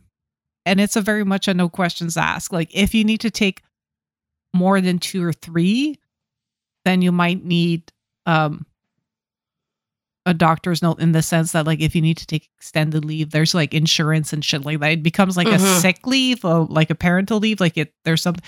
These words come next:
Speaker 1: but, like, if you have covid and you're gonna be on your ass for two, for three to,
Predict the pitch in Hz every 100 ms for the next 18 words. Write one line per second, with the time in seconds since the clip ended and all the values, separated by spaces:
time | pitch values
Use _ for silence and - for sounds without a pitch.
0 | - - - - 208 220 208 269 285 262
1 | 269 - 254 226 208 180 180 175 185 180
2 | 185 180 165 156 165 - 220 - 220 208
3 | - 208 - 208 214 214 202